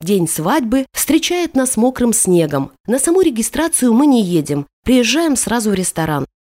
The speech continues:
Я знакомлюсь с теперь уже женой Никиты Сергеевича. Она очень красива, и муж просто не сводит с нее глаз, даже неловко смотреть на них. Компания друзей собралась небольшая.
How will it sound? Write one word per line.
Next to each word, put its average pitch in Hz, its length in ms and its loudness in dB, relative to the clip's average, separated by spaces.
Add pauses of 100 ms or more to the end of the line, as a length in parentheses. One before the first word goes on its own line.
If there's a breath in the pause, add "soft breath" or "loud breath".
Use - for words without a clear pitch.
(120)
Я 277 160 2
знакомлюсь 277 640 0 (160 loud breath)
с - 100 -10
теперь 302 420 0
уже 269 180 0
женой 196 360 2
Никиты 233 360 -2
Сергеевича. 151 760 -6 (260)
Она 185 280 0
очень 160 300 0
красива, 143 520 -4 (220)
и 233 80 6
муж 277 320 0
просто 294 360 -2
не 254 140 2
сводит 269 440 -2
с - 100 -6
нее 247 200 2
глаз, 208 400 0 (260)
даже 277 320 -4
неловко 269 420 0
смотреть 254 500 0
на 156 100 -4
них. - 320 -8 (200)
Компания 294 500 0
друзей 262 320 0
собралась 247 480 -2
небольшая. 151 640 -4